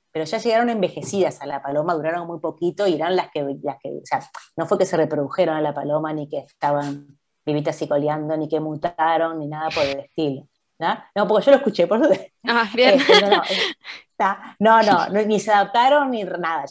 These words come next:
Speaker 1: llegaron y ta, fue una arrastrada, llegaron, ahí estuvieron, fue un fenómeno rarísimo porque nunca habían llegado hasta ahí realmente, pero ta, nada, este, ta, fueron, digamos,
Speaker 2: Justo
Speaker 1: como
Speaker 2: se
Speaker 1: una,
Speaker 2: dieron
Speaker 1: una
Speaker 2: las condiciones.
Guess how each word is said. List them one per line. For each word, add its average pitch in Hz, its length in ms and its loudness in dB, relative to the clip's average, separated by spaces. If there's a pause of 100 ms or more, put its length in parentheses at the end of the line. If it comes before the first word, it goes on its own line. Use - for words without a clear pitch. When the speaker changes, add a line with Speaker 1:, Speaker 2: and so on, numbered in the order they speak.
Speaker 1:
llegaron 208 500 0
y 190 120 -10
ta, 151 180 -8
fue 156 140 -8
una 160 80 -6
arrastrada, 165 500 -4
llegaron, 170 600 -6 (920)
ahí 156 120 -6
estuvieron, 190 380 -2 (260)
fue 185 100 -4
un 185 40 -10
fenómeno 180 300 -4
rarísimo 160 400 -6
porque 151 180 -10
nunca 190 220 -4
habían 147 180 -6
llegado 143 280 -8
hasta 147 140 -8
ahí 156 100 -2
realmente, 202 520 -4 (440)
pero 143 440 -2
ta, 160 280 -2
nada, 156 340 -2 (140)
este, - 460 -18 (120)
ta, 143 180 -10
fueron, 156 380 -6
digamos, 147 260 -4
Speaker 2:
Justo 202 160 -2
Speaker 1:
como 240 120 0
Speaker 2:
se 233 100 -2
Speaker 1:
una, 214 80 2
Speaker 2:
dieron 220 300 4
Speaker 1:
una 214 80 0
Speaker 2:
las 208 100 -2
condiciones. 165 640 -6